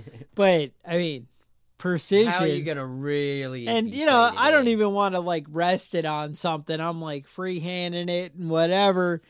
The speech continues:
Speaker 1: And it takes me a hundred rounds till I'm like, "Yeah, that's
Speaker 2: <laughs>
Speaker 1: right. That's where it needs to be every
Speaker 2: Uh-huh.
Speaker 1: time."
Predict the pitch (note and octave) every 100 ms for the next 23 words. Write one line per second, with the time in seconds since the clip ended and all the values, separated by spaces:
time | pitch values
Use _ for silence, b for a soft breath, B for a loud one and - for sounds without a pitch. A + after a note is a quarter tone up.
0 | b b b G3 F3+ F3 E3+ F3 F3 C4
1 | E4 - C4 D4+ - F3+ D#3+ E3 E3 D#3+
2 | D3 D3+ D3 D3 C#3 C3 - - D3+ C#3
3 | C3+ A#2 G#2 A2 A2+ A2+ A#2 A2 A2+ _
4 | C#3+ C#3 - C#3+ C#3+ C3 B2 - E3 E3
5 | E3 D#3+ D3 C#3 D3 C#3+ C3+ - D3 D#3
6 | D3 D3+ D3+ D3+ C#3+ F3+ F3 D3+